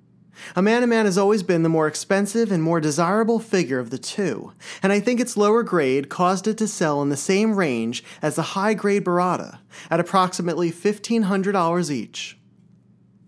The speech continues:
Earlier, we discussed some items whose sale prices could be considered bargains. I would put the rest of the uncirculated Power of the Force carded figures up for consideration as well. Considering how difficult it is to obtain a U-graded piece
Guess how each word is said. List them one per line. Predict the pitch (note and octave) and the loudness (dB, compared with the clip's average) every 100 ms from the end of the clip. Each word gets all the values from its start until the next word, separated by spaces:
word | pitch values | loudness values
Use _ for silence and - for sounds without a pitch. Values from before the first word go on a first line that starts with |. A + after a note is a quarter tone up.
| _ _ _ _ - - | _ _ _ _ -20 -2
Earlier, | G#3+ A#3 A#3 | 2 4 4
we | A3 A3+ | 2 2
discussed | A3 - B3 A#3 | 0 0 0 0
some | B3 | 2
items | G3 D3+ D#3 E3+ | 2 2 2 0
whose | F3 F3 | -2 -2
sale | - F#3+ G#3 | 0 0 0
prices | G3+ D#3+ D3+ E3 D#3+ | 0 0 0 -2 -2
could | - D3+ | -4 -4
be | |
considered | D#3+ E3 - C#3 C#3 | -6 -6 -4 -2 -2
bargains. | C3+ C#3+ B2+ A2+ E2 E2+ - - _ _ _ _ - - | -2 -4 -4 -8 -14 -16 -18 -20 _ _ _ _ -20 -4
I | F#3 | 0
would | G#3 A#3 | 2 2
put | A3 A3 | 0 0
the | G3+ | 0
rest | E3+ C3+ - | 2 0 -4
of | C#3 | -4
the | D3+ | -2
uncirculated | D3 - G3 G3+ G#3+ G#3 G#3 G3+ | -2 0 -2 0 -2 0 0 -4
Power | - F#3 G3 A3+ | -4 -2 0 0
of | |
the | A3 | 0
Force | F#3+ D3+ B2+ C3 - | -4 -2 -2 -4 -10
carded | - F3 F#3+ G#3+ | -2 0 0 -2
figures | - C#3+ A2+ G#2+ A2+ - - - | -4 -6 -4 -6 -8 -12 -20 -4
up | - G3 | -4 -2
for | G#3+ | -6
consideration | G3 F3+ G3 F3+ F3+ F3+ - G#2+ | -6 -6 -4 -2 0 -2 -4 -8
as | A2+ C3 | -10 -6
well. | D3+ C3+ - - _ _ _ _ _ _ _ _ - - | -6 -6 -12 -20 _ _ _ _ _ _ _ _ -20 -20
Considering | - A3 B3+ A#3+ A#3 | -4 -2 0 2 2
how | F#3 A#3 | 2 0
difficult | B3 B3 A#3 A3+ F#3+ F3+ | 2 -2 -2 -2 0 0
it | |
is | D3 C#3 C#3 | 2 0 0
to | F3 | -2
obtain | E3+ - F#3 F3+ | -2 0 0 2
a | D#3+ | 0
U-graded | D3 G3 A#3 A3 G3+ G#3 G3+ | 0 0 0 0 0 0 -2
piece | - D#3+ G#2+ G2+ - | -4 -4 -4 -6 -10